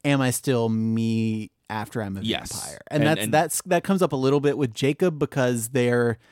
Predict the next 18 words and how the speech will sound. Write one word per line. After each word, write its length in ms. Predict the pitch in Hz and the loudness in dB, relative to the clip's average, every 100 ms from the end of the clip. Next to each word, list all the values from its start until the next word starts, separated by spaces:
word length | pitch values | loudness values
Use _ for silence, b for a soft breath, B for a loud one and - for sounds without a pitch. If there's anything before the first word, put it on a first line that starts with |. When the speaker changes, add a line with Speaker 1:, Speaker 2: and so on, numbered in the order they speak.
| b b _ | b b _
Speaker 1:
sort 280 | - 208 185 | 2 2 4
of 240 | 135 120 | 0 -2
debating 580 | 127 127 123 127 127 123 | -2 -2 0 2 4 2
whether 280 | 117 113 113 | 2 2 0
they 120 | 113 | 0
can 160 | 123 | 0
even 220 | 120 110 110 | -2 -2 -4
be 120 | 104 | -4
friends 540 | - 123 120 123 117 | -4 0 2 2 0
after 400 | - 98 101 113 | -4 -10 -10 -8
she 220 | 101 113 | -8 -10
turns. 540 | 107 - 107 107 107 107 | -10 -8 -6 -4 -4 -6
And 200 | - 117 | -6 -4
then 140 | 113 | -2
some 220 | 110 131 123 | -2 0 0
of 160 | 113 | 0
it 120 | 113 | -2
is 460 | 104 101 98 - | -2 -4 -4 -6